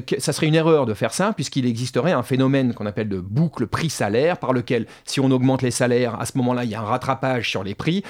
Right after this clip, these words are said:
les prix augmentent davantage, donc il faut augmenter les salaires, ce qui nous produit, ce qui produit une spirale inflationniste qui était bien connue dans les années soixante-dix, mais dont le F M I lui-même vient d'indiquer qu'elle n'existait pas dans le cas présent.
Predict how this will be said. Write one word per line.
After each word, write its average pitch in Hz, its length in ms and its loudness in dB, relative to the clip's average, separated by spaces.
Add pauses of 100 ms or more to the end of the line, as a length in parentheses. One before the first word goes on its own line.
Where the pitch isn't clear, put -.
(100)
les 139 160 2
prix 156 160 0
augmentent 127 360 2
davantage, 135 500 2
donc 165 220 0
il 156 60 4
faut 143 120 2
augmenter 123 340 0
les 104 120 -2
salaires, 143 400 0 (260)
ce - 140 -18
qui 160 80 0
nous 135 100 4
produit, 131 480 0
ce - 60 -8
qui - 100 2
produit 135 400 0 (420)
une 143 200 4
spirale 143 460 2 (180)
inflationniste 131 800 0
qui - 100 -12
était 110 120 -4
bien 151 220 2
connue 139 360 2
dans 104 120 2
les 98 160 -4
années 107 260 0
soixante-dix, 127 580 -4 (420)
mais 185 80 6
dont 254 160 6
le 208 180 8
F - 140 2
M 214 160 6
I 208 140 6
lui-même 156 600 4 (460)
vient 180 220 8
d'indiquer 190 420 2
qu'elle 180 140 2
n'existait 160 400 0
pas 170 140 2
dans 160 120 2
le 151 60 0
cas 165 160 0
présent. 123 400 -4